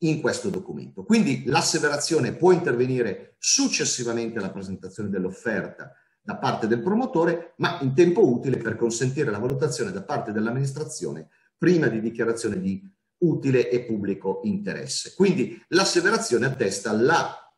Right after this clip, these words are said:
correttezza formale del documento ed è quindi elemento premiante per dire se il lavoro,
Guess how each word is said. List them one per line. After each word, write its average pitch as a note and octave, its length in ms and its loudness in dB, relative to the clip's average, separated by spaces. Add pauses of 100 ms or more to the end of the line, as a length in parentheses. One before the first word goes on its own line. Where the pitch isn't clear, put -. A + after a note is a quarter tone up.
correttezza B2 640 0
formale E3+ 400 0
del F#3+ 140 2
documento - 840 -8
ed B3+ 180 -4
è C4+ 120 -4
quindi B2 500 -2
elemento D#3 540 2
premiante F#3+ 960 0
per G3+ 180 0
dire G2 200 -2
se C#3 120 -4
il C#3+ 80 -2
lavoro, E2+ 600 -4